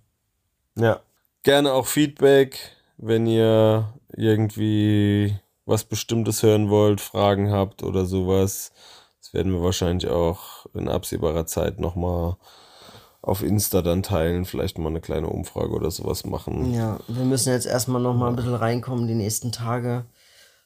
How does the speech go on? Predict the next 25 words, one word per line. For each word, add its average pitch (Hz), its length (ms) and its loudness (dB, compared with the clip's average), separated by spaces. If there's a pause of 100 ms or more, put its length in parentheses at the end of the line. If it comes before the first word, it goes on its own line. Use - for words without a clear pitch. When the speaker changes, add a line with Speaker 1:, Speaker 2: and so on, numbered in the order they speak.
(280)
Speaker 2:
ähm, 123 260 0
in 104 140 -2
unsere 113 420 -2
ganze 113 400 -2
Reise, 117 500 0
aber 110 520 -2
ich - 460 -10
bin 113 360 -4
da 101 540 -4
ganz 110 280 -4
dabei, 107 440 -2
dass 101 240 -6
wir 82 100 -4
auf 110 140 -8
jeden 104 160 -2
Fall - 240 -6
auch 107 180 -6
irgendwann 76 320 -6
mal 107 240 -2 (540)
so - 160 -6
eine 95 80 2
Umfrage 110 400 0
starten, 107 580 -2
was 104 240 -4
wir 107 440 0